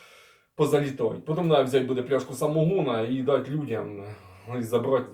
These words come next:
вулики назад. Ну, отак ми робили. Потім об'єднати їх на соняшник. Перед, е,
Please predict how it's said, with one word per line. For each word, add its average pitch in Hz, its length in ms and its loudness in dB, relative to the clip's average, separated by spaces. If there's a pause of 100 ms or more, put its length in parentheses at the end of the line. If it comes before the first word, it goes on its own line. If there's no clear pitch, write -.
вулики 113 360 -10
назад. 95 420 -14 (120)
Ну, 113 180 -14 (600)
отак 123 380 -2
ми 123 160 -4
робили. 107 460 -12 (3000)
Потім 170 320 -2
об'єднати 143 560 0
їх 131 120 -10
на 131 140 2
соняшник. - 640 -12 (540)
Перед, 165 440 2
е, 127 240 -2